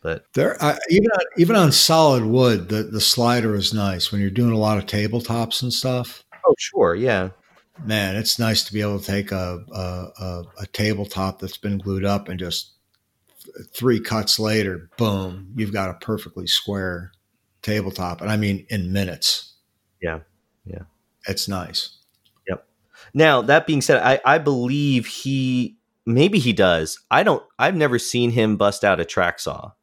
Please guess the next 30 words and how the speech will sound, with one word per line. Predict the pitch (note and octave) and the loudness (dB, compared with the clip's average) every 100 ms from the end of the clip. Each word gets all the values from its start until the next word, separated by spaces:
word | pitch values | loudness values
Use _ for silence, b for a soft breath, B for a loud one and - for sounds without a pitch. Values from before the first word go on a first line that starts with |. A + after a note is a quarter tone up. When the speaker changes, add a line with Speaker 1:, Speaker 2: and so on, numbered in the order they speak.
| _ | _
Speaker 1:
So | _ G2+ | _ 0
I | G2+ | 0
think | - F#3+ | 0 0
he | G3+ | 0
uses | D#3+ D#3 C#3 A2+ | 2 2 2 0
the | A2 | -2
K | - A2 | 2 0
three | - A2+ | 0 -2
Winner | G2 G2+ F#2+ F2+ | 2 2 2 2
the | F2 F2+ | 0 2
way | F#2+ F#2 F#2 b b b b _ F#2+ | 4 4 2 b b b b _ 0
most | G#2 G#2 - | 4 4 2
of | F#2+ | 2
us | F#2 - | 0 -2
would | F2+ | -6
be | F#2 | -4
using | F2 F2+ E2+ E2 | -2 -2 -2 -4
a | |
track | - F2 E2 - | -4 -2 -4 -4
saw | D#2+ D#2+ | -6 -4
in | D#2 | -6
the | D#2+ | -8
sense | - D#2+ - | -8 -10 -10
of | - | -4
processing | E2 E2 D#2+ - D#2 | -2 -2 -4 -6 -4
a | |
lot | D#2 D#2 | -4 -4
of | D2+ D2+ | -4 -4
large | D2+ D2 - | -4 -6 -10
goods. | C#2+ C2+ - | -10 -10 -16